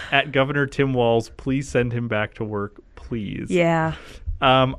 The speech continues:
Speaker 1: I need a lot of context for this. I need to understand Mike's understanding of who <laughs> Stevie Wonder is. I need to understand why he would associ-, or why he would, um, equate himself to that.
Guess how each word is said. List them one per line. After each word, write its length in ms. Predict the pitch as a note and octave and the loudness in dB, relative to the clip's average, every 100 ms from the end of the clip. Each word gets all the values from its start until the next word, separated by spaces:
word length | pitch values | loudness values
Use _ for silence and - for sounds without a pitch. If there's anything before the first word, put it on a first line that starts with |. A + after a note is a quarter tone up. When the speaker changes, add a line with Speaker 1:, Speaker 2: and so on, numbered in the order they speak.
| - | 2
Speaker 1:
I 100 | D3 | 2
need 320 | E3 D#3 E3 | 4 2 2
a 140 | C#3+ B2 | 4 4
lot 320 | A#2+ A2+ A2+ | 6 4 2
of 80 | A2+ | 2
context 560 | A2+ A2+ A2 A2 - | 0 0 0 -2 -2
for 160 | - A#2 | -2 2
this. 200 | A2 - | 2 2
I 120 | - | 2
need 160 | C#3 D3 | 2 4
to 40 | |
understand 540 | C#3+ C3+ C3+ C#3+ B2 A#2 | 4 2 0 2 2 2
Mike's 280 | A#2 B2 B2 | 2 0 2
understanding 600 | C#3 C3+ - C#3 C3+ C3 | 2 2 4 4 4 2
of 60 | A#2 | 0
who 160 | B2+ | -2
<laughs> 80 | B2 | 0
Stevie 260 | C3+ A#2 G#2+ | 0 2 0
Wonder 540 | A2 C3+ D#3+ D#3 D3+ | 0 0 2 2 4
is. 280 | D3+ D3+ C#3+ | 4 4 2
I 160 | C3 - | 0 2
need 140 | D#3 D#3+ | 2 4
to 80 | |
understand 400 | D3+ D3+ D#3 C#3 | 2 2 2 2
why 340 | A#2 A#2+ B2+ C#3+ | 4 4 6 4
he 160 | C#3 | 0
would 200 | C#3 A#2+ | -6 -4
associ-, 600 | A#2 A2 - D3+ D#3+ - C#3 | -2 -4 -2 0 0 -2 2
or 160 | C3 | 2
why 200 | C3 C#3+ | 4 2
he 100 | C3+ | 2
would, 300 | C3+ B2 A2+ - - - - | 0 -2 -4 -14 -20 -20 -14
um, 400 | - A2+ A2 G#2+ - | 0 2 4 0 -4
equate 400 | C#3 C#3 C3+ C#3 | -4 2 4 4
himself 460 | D3+ - C#3+ C3 | 0 2 2 2
to 100 | - | -2
that. 340 | C#3+ C#3 C#3 | 2 2 0